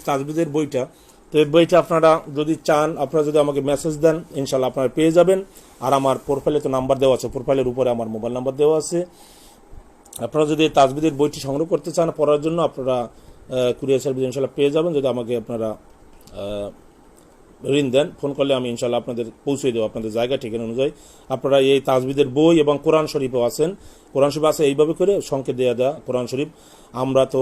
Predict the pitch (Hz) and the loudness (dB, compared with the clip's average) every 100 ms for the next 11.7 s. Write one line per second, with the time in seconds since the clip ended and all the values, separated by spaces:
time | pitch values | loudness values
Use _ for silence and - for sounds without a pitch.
0 | 127 127 - 120 120 117 113 110 - 117 | 0 -2 -8 -12 -6 -4 -4 -6 -8 -6
1 | 139 131 135 147 131 135 151 147 127 131 | -4 0 0 0 -2 -2 -2 -2 -2 0
2 | 139 - 147 147 131 - 147 139 123 120 | 0 0 -4 -4 -4 -2 -2 -2 -2 -2
3 | 160 156 156 139 135 143 143 135 135 139 | 0 0 0 -2 -8 -6 -2 0 0 2
4 | 139 131 135 131 123 120 - - - 151 | 0 2 -2 0 -2 -2 -12 -2 4 4
5 | 123 139 135 117 92 - - _ _ 151 | 2 -2 0 -2 -4 -12 -20 _ _ 0
6 | 139 - 147 147 147 143 - 143 139 139 | 0 -2 -2 2 4 4 2 0 2 0
7 | 135 131 131 135 139 135 131 135 123 127 | 0 -2 -2 -2 0 -2 0 4 4 4
8 | 131 131 127 123 123 135 131 135 127 123 | 0 0 0 -2 -4 -6 0 2 2 0
9 | - - - - 127 123 143 - 135 139 | -4 -20 -20 -20 -4 2 2 2 -2 0
10 | 127 131 - 123 120 131 131 127 - 139 | -2 -4 -6 -8 -6 -4 -4 -6 0 0
11 | 143 131 131 135 135 147 | 0 -2 -2 -2 -2 2